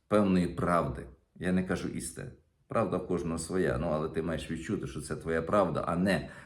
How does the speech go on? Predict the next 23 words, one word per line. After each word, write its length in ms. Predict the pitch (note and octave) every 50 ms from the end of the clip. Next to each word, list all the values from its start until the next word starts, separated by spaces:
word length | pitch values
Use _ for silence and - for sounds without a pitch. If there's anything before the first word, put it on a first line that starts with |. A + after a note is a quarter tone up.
| - _
правда 400 | - - G2 F2+ E2+ D#2 D2 D#2+
того 280 | D#2+ - F2+ D#2+ D#2 D#2
блогера, 520 | D#2 E2+ F2+ F#2 F2+ - - - - C2
якого 400 | B1 C2 C2 - C#2 C#2 C2+ B1+
купили, 500 | C2 - D2 C#2+ - G#2 A2 G2+ D2+ C#2
який 280 | C2 C#2 C#2 - C#2 B1
просто 520 | B1+ C#2 C#2+ C#2+ C#2 - - A1+ - - - B2+ B2+ - - - - - - - _ -
виконує 480 | - F2+ F2+ - A2 G2 F2+ E2+ E2+
те, 120 | E2 F2 E2
що 160 | - - E2
він 60 | E2+
має 200 | E2 D2 C#2+ C#2
виконувати. 540 | C#2 C2+ - - - C#2 C#2+ C#2+ - - - - _ _ _ _ _ _ _ _
Або 240 | - C#3 B2 A2+ G2
просто 300 | F2 C3+ A2 - - -
сам 260 | - - F2 D#2+ D#2
є 140 | D2 C2 B1+ - - - -
зомбі, 460 | C#2+ C#2 - G#2+ G#2+ G#2 D#2 C#2+ C#2
який 220 | C#2 - - C#2
працює 400 | - - - - - - F2+ D#2+
в 80 | C#2 -
одному 260 | - - D2+ D2+ D2+ D2
напрямку. 480 | C#2+ - - - - - C#2+ - -